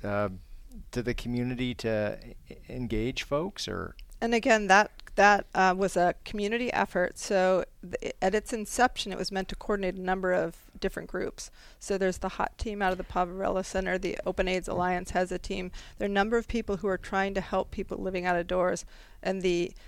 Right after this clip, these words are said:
Speaker 2: the, uh, impetus behind the community care team is to rally all of those forces, bring them together, use arpa funding,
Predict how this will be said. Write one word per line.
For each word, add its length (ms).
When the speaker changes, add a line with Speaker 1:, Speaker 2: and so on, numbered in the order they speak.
Speaker 2:
the, 280
uh, 220
impetus 380
behind 420
the 40
community 340
care 240
team 260
is 220
to 460
rally 420
all 160
of 120
those 200
forces, 500
bring 280
them 140
together, 480
use 320
arpa 280
funding, 500